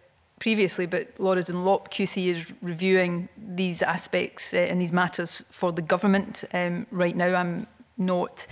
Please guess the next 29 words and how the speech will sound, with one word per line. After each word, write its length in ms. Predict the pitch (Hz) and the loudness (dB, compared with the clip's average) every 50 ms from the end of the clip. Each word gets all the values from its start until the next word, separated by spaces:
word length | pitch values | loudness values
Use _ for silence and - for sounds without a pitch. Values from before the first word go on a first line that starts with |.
| - - - - - - - - - - - _ _ - | -14 -14 -14 -14 -16 -16 -16 -18 -20 -20 -20 _ _ -2
uh, 160 | 175 170 - - | -2 -2 0 0
sure 260 | - - - 226 202 | 2 2 6 6 6
exactly 480 | 185 190 165 175 196 190 190 - 190 185 | 6 4 4 4 4 4 4 4 2 4
when, 380 | 170 180 180 175 175 170 165 | 4 4 4 4 4 2 0
uh, 340 | 160 160 185 - 180 175 175 - - - - - - - - 180 | 0 -2 -2 0 0 0 0 0 -4 -12 -20 -20 -20 -16 -10 -4
we 300 | 180 190 185 180 175 - - - | 0 2 2 4 2 2 0 0
are 100 | 180 175 | 0 2
going 160 | 175 180 160 | 2 0 0
to 100 | - 175 | 0 2
get 220 | - 175 170 - | 2 2 2 2
her 160 | - 180 170 | 2 0 0
report. 540 | 165 160 - - 170 - - 202 196 185 - | 0 -2 -4 -6 -6 -2 2 2 2 4 2
I 40 | 160 | 0
think 140 | 170 - - | -2 -6 -4
the 40 | 170 | -4
Deputy 240 | 175 170 - - | -4 -4 -4 -6
First 200 | - - 170 - | -6 -6 -4 -2
Minister's 340 | 180 175 175 175 - 170 165 | -2 -2 -2 -2 -4 -4 -4
been, 300 | - 175 165 165 160 160 - - 208 - - | -4 -4 -2 -2 -4 -6 -8 -12 -12 -6 -4
uh, 280 | 170 165 - - - 175 165 - - _ _ _ _ _ _ _ _ _ _ _ _ - - - - - - _ _ _ | -2 -2 0 -2 -4 -6 -8 -14 -18 _ _ _ _ _ _ _ _ _ _ _ _ -20 -20 -20 -20 -20 -20 _ _ _
corresponding 680 | - - 190 170 - - 190 185 180 170 180 175 165 160 - | 0 0 0 0 2 2 2 2 4 4 2 2 0 -2 -2
or 100 | - 170 | -2 0
will 280 | 165 175 180 180 175 - - | 2 2 2 2 0 -2 -2
correspond 440 | - 185 170 170 - - 180 170 165 | 0 0 0 0 0 -2 -4 -4 -4
with 140 | 170 165 - | -6 -8 -10
the 40 | |
committee 480 | 165 - 175 175 - - 175 165 - - - _ _ - | -8 -6 -4 -4 -2 -2 -2 -4 -4 -6 -12 _ _ 2
on 220 | 190 185 190 190 | 4 6 6 6
that. 340 | 175 165 170 - - - - | 6 4 2 0 -2 -6 -14